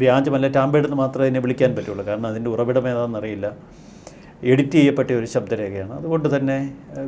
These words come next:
വ്യാജം അല്ലെങ്കിൽ ടാമ്പേഡ് എന്നുള്ളത് പറയാം. ആ ഘട്ടങ്ങളിലൊന്നും രാഹുൽ പ്രതികരിക്കുന്നില്ല. രാഹുലിനെതിരെ പാർട്ടി നിലപാടെടുത്തപ്പോൾ രാഹുൽ പറഞ്ഞ ഒരേ ഒരു വാക്കേ ഉള്ളൂ,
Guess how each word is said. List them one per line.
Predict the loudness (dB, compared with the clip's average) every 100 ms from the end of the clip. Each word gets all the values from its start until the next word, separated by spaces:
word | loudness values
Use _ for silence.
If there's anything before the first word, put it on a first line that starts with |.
| 4
വ്യാജം | 6 6 2 -2
അല്ലെങ്കിൽ | -2 -2 0 -2 2 4
ടാമ്പേഡ് | 4 4 -2 -6 -20 -8
എന്നുള്ളത് | -6 -4 -6 -6 -8
പറയാം. | -14 -18 -20 -20 -20 -20 -20 -20 -20 -20 -20 -20 -20 -20 -2
ആ | 0 4 2
ഘട്ടങ്ങളിലൊന്നും | 6 4 6 2 4 4 2 0 -8 -12 0
രാഹുൽ | 0 2 -2
പ്രതികരിക്കുന്നില്ല. | -4 -4 -6 -6 -8 -10 -10 -10 -12 -20 -20 -20 -20 -4 8
രാഹുലിനെതിരെ | 8 8 2 4 6 4 6
പാർട്ടി | 6 6 2 4
നിലപാടെടുത്തപ്പോൾ | 6 6 6 4 0 0 0 -2 -8 -20 -20 -20 -20 -20 -20 -20 -6 6
രാഹുൽ | 8 8
പറഞ്ഞ | 6 4 4
ഒരേ | 4
ഒരു | 4 6
വാക്കേ | 4 4 0
ഉള്ളൂ, | -2